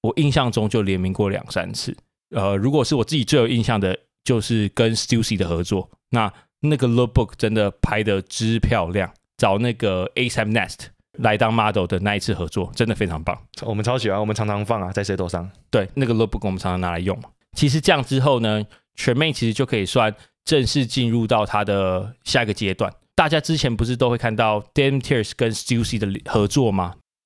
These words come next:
Speaker 1: 原因可能就是因为 Tremaine 其实他也担任过 Stussy 的咨询顾问，然后他也在 Kanye 的 Easy 里面工作过。印象中他好像还帮 Frank Ocean 办过活动，是不是？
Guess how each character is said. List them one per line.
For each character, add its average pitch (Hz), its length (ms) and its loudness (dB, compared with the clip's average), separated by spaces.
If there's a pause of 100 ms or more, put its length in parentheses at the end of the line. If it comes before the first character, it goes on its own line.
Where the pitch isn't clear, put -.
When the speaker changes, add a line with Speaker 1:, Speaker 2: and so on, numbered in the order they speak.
Speaker 1:
原 107 220 0
因 113 220 0
可 107 140 -2
能 92 120 0
就 120 140 0
是 - 100 -4
因 123 240 -2
为 117 200 0 (200)
Tremaine 135 460 0
其 117 140 -2
实 113 260 0 (380)
他 160 180 2
也 127 120 2
担 120 240 2
任 117 220 0
过 117 200 2
Stussy 113 480 0
的 98 120 0
咨 107 200 0
询 92 220 0
顾 92 200 0
问， 90 160 -2 (120)
然 113 120 0
后 127 160 2
他 123 160 2
也 117 200 2
在 113 320 2 (120)
Kanye 120 640 0
的 110 140 -2
Easy 123 380 0
里 95 140 2
面 98 400 0
工 104 220 0
作 101 180 0
过。 - 260 -6 (320)
印 165 160 4
象 127 300 0
中 113 220 0
他 - 120 -2
好 107 200 0
像 113 160 -2
还 98 240 -2
帮 117 200 0
Frank 110 240 -2
Ocean 101 340 0
办 98 200 -2
过 95 140 -2
活 90 200 -4
动， - 220 -6
是 - 80 -12
不 135 60 -12
是？ - 80 -14